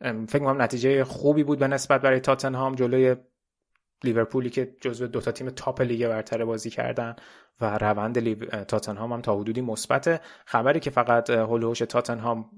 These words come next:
در مورد تاتنهام اومد بیرون، خب حذف شدنشون از لیگ کنفرانس اروپا بود که شاید خیلی برای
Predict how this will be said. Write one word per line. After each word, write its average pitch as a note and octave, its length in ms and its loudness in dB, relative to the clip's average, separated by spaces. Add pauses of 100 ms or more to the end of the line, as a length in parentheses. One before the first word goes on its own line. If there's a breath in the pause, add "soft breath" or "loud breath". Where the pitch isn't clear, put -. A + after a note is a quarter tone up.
در A2+ 120 0
مورد A2+ 240 -2
تاتنهام A2+ 420 -2
اومد A2+ 240 -4
بیرون، A#2+ 160 0
خب B2+ 220 0 (260 loud breath)
حذف - 240 0
شدنشون B2 460 0
از A2+ 140 -4
لیگ A2 160 0
کنفرانس A2+ 420 -2
اروپا A2+ 320 2
بود C#3+ 140 -2
که C3 80 -8
شاید B2+ 200 0
خیلی A#2 360 -2
برای B2 400 -2